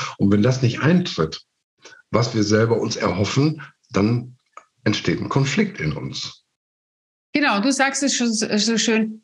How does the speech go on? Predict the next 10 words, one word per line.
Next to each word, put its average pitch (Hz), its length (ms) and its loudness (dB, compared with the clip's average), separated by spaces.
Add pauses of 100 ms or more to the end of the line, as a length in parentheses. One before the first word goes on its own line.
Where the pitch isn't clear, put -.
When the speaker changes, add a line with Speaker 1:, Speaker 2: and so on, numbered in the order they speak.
Speaker 2:
erhoffen. 220 960 0 (320)
Wir 226 460 0
hoffen 233 600 0
auf 185 240 0
etwas 226 560 -2
und 202 200 -2
Hoffnung 254 420 0
ist 220 220 -2
nicht 220 240 -2
Vertrauen. 180 680 -4